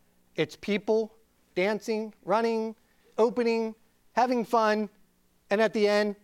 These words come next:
boom, Target, boom, Old Navy. It's just, let's all have fun. All right, so this is the mindset of postmodernism thinking. I'm telling you, this is who,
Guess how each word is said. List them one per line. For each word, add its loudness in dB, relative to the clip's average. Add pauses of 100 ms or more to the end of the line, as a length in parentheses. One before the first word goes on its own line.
(100)
boom, 0
Target, 0 (500)
boom, 0
Old 2
Navy. -2 (880)
It's -2
just, -4
let's -8
all 0
have -2
fun. -2 (160)
All 4
right, -2
so -2 (160)
this 0
is -2
the 0
mindset 0 (600)
of -2
postmodernism 0
thinking. -2
I'm -6
telling 0
you, 2
this 0
is -4
who, 0